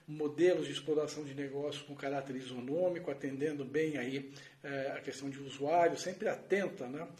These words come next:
às necessidades de um, de um tripé, né, que são os interesses governamentais,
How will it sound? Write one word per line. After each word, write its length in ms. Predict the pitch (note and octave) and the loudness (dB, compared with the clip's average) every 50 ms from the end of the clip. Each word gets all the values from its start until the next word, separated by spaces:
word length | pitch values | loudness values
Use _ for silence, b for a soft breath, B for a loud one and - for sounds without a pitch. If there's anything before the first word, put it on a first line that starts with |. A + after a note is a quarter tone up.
| B B B B B | B B B B B
às 160 | - C#3+ B2+ - | -8 -8 -6 -6
necessidades 720 | D3+ C#3+ - D#3+ D3 - - C#3+ C3+ D3 D#3+ E3+ D#3 C#3+ | -6 -6 -4 -4 -4 -6 -6 -4 -2 2 2 2 2 2
de 80 | C3+ D3+ | -4 -4
um, 220 | F#3+ G3 G3 G3+ | -4 -2 -2 -2
de 100 | F#3+ E3 | -2 -2
um 60 | A3 A3 | -2 0
tripé, 460 | - C4 A#3+ - - F#3 F3 D3+ C3+ | 0 -2 -2 2 6 6 6 6 6
né, 200 | C3 C#3+ D3+ F3 | 2 -2 -4 -4
que 140 | D3 D#3+ D#3 C#3+ | -2 -2 -2 -2
são 180 | C#3 - E3 D#3 | -2 -4 -6 -4
os 360 | D3+ D#3 D3 D#3+ D#3 C#3 C#3 | -4 -4 -6 -6 -6 -6 -8
interesses 380 | E3 D#3+ D#3 C3+ C#3 C#3 C#3 C#3+ | -2 -2 0 0 0 -2 -4 -8
governamentais, 1160 | C#3 D3+ F3+ F3 F#3 E3 B2+ D3 C#3+ C3+ C#3+ C3+ B2+ C#3+ C#3 D#3 D3 E3+ G3 G3 G3 - - | -2 -2 -2 0 0 -2 -2 -2 -2 -2 -2 -4 -6 -4 -2 0 2 2 2 0 -2 -6 -10